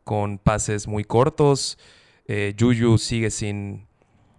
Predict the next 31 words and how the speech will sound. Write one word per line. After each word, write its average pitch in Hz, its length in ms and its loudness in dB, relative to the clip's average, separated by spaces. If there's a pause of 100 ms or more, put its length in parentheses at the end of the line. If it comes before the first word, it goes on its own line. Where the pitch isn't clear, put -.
(180)
sin 113 200 -2
ser 113 200 0
un 113 120 0
target 110 360 0
para 104 300 -2
él. 180 320 -4 (100)
Y, 101 220 -8
pues, - 200 -2
esta 107 220 -2
semana 107 400 -4
igual 107 480 -2 (360)
Juju 113 240 6
estará 107 280 0
fuera. 104 540 -2 (360)
Entonces, 107 1160 -4 (240)
bueno, 113 300 0 (200)
está 127 240 -2
cuestionable. 107 720 2 (560)
Eh, 104 540 -6 (920)
entonces 117 400 2
habrá 113 240 4
que 117 140 2
ver 110 320 4 (280)
lo 110 160 2
que 110 100 2
pueden 113 300 4
hacer 110 280 2
los 107 140 0
Steelers. 156 640 0
Y, 110 300 0
pues, - 460 0